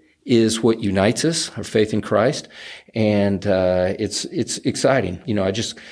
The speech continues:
reference back to when I was, uh, C E O of Stanger Industries, uh, my family's large construction company here in Kansas City.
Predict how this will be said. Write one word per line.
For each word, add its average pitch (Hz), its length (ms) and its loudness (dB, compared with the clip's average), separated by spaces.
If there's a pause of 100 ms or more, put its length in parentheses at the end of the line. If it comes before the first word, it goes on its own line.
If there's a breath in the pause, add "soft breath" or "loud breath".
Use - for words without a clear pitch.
(320 loud breath)
reference 165 420 2
back 131 320 2
to 120 80 2
when 113 220 2
I 113 100 4
was, 113 380 -2
uh, 110 180 -2
C 143 380 2
E 131 40 4
O 120 100 6
of 113 80 0
Stanger 113 420 2
Industries, 98 720 0
uh, 90 100 0
my 92 140 -2
family's 98 720 0
large 98 400 0
construction 98 580 -2
company 90 320 -4
here 90 160 -2
in 90 60 -4
Kansas 92 360 -4
City. 90 380 -2